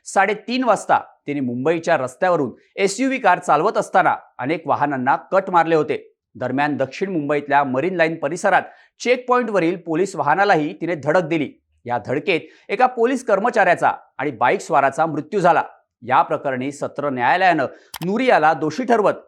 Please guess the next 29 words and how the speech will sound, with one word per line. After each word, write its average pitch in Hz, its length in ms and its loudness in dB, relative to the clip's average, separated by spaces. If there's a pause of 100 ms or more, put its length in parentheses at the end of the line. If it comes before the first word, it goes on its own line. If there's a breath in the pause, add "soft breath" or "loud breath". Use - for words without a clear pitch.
(160)
पाच 180 240 4
वर्षांची 151 480 -4
शिक्षा 151 360 -4
सुनावली 165 380 0
होती. 165 400 -2 (220)
तसंच 147 260 -8
पाच 135 280 2
लाखांचा 139 440 0
दंडही 139 380 2
ठोठावला, 151 440 0 (460 soft breath)
पण 254 180 2
तिने 254 220 0
या 202 180 6
निर्णयाला 160 520 4
मुंबई 139 320 -2
हायकोर्टात 135 560 -2 (100)
आव्हान 151 300 2
दिलं. 151 200 2 (400)
या 131 200 2
प्रकरणावर 139 600 0 (240 loud breath)
सुनावणी 220 400 0
सुरू 240 260 -2
असताना 190 400 2 (300)
आठ 170 320 4
मार्च 143 240 4
दोन 127 200 -4
हजार 139 160 2
तेरा 135 320 2
रोजी 160 300 0